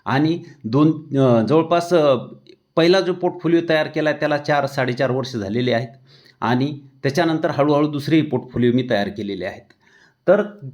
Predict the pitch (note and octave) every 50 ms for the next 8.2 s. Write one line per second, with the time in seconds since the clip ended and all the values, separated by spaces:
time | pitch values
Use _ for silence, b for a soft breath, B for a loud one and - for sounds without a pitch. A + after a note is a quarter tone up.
0 | - - G#3 A3+ A3 G#3+ A3 G#3 - - - F#3 F3+ D#3 A#2+ A2 G#2+ E3 F3 -
1 | - A#3+ A#3 A#3 A3+ A#3+ A#3 G3+ G3 F#3 F#3 G3 G3 G3 G3 F#3 E3 E3+ E3 C#3+
2 | A2+ G#2+ F#2+ D#2+ D2 - - _ _ _ _ _ _ _ - _ _ _ _ _
3 | - - _ D#3 D#3+ E3 E3 E3+ D#3+ D#3+ D#3+ D#3 D#3 D#3+ D#3 C#3 C#3 C#3 A#2+ G#2
4 | A#2+ B2+ C3 B2+ B2+ - - D#3 - - - _ - A#2+ G#2 - - C#3 C#3 C3+
5 | C#3 F3+ F#3+ F#3+ F#3+ G3 G3 - C3 B2+ - - C3 B2+ C3+ C3+ D3 C#3+ - -
6 | B2+ A#2+ A#2 - A2 G#2 G2+ G2 F#2 F#2 - G#2+ F#2+ - - C3 C#3+ F3+ F#3+ F3+
7 | F3+ F3 F3 E3+ E3+ D3+ D#3 D3+ E3+ D#3+ D#3+ D#3+ D#3 D#3+ - A#2+ B2 B2 - C#3
8 | B2 A#2+ C#3